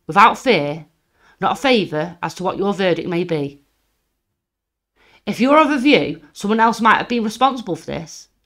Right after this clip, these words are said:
that Joseph Nee had enemies, if this man convicted of whoever really did it gets away with it, be satisfied so you are sure. You will close the investigation,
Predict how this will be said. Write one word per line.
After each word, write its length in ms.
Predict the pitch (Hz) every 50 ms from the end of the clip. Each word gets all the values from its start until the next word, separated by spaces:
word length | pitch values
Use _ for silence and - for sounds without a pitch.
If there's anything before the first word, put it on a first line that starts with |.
| _ _ _ _ _ _ _ _ _ _ _
that 160 | - - 214 -
Joseph 340 | 262 277 269 - 320 311
Nee 400 | - 262 277 196 143 - 135 - - - _
had 160 | - 202 208
enemies, 560 | 269 285 254 202 147 139 139 143 - - - _ _ _ _ _ _ _ _ _ _ _ _ _ _ _ _ -
if 80 | 208 -
this 220 | 269 294 - -
man 260 | 262 285 233 170 165
convicted 420 | 165 196 180 196 240 233 - 214 190
of 120 | 165 -
whoever 320 | 185 190 202 233 226 214
really 320 | 196 190 202 214 240 262 254
did 180 | 262 226 -
it 280 | - 151 151 - - _ _ _ _ _ _ _ -
gets 200 | - - - -
away 260 | 262 247 277 247 220
with 180 | 160 143 135 143
it, 240 | 147 165 - - _ _ _ _ _ _ _ _ _ _ _ _ _ _ _ _ _ _ _ - _ -
be 120 | 277 277
satisfied 800 | - - 311 - - - - - 151 139 139 147 160 190 - - _ _
so 140 | - - 214
you 240 | 196 180 180 185 165
are 100 | 190 185
sure. 480 | - - 208 185 170 156 147 147 147 - _ _ _ _ _ _ _ _ _ _ _ _ _ _ _ _ _ _ _ _ _ _ _ _ _ _ _ _ _ _ _ _
You 140 | - 247 247
will 80 | 294
close 280 | 262 - 269 247 - -
the 80 | 262 240
investigation, 880 | 214 202 202 - - 202 - 160 151 147 147 - - 156 78 - -